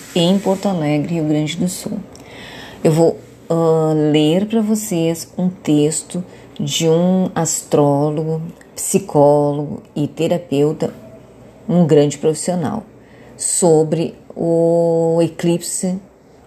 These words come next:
que, que iniciou hoje, lunar, às oito da manhã. Esse texto, então, é de Carlos Falcão.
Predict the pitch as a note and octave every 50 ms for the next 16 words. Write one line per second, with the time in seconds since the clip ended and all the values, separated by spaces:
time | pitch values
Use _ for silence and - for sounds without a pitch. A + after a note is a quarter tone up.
0 | - - - - - F#3 F3+ E3+ D#3+ - - - - D#3+ - - - - - G3
1 | F3 F3 D3+ - - E3+ D3 C3 C3+ D#3 E3+ D#3 D#3+ C#3+ C3+ C3+ C3 C3 C3 C3
2 | D3 E3+ G3+ G#3+ G#3+ - - - - - - - - - - - - D#3 D#3 -
3 | D3+ D3+ D3 D3+ D#3 D3 - E3+ D#3 D#3+ D#3+ F3 F#3+ F3+ C#3+ B2 - - - -
4 | - - - - - - - - - - - - - - - - - - - -
5 | - - - - - - - - - - F3+ F3+ G3 F#3+ - - - F3 E3+ E3+
6 | - G3 F3+ F#3 F3+ F3+ E3+ - - - - - F3 F3 G3+ G#3 G#3+ A3 A3 -
7 | - - G3 G3 G#3+ G#3+ - - D3+ A#2 -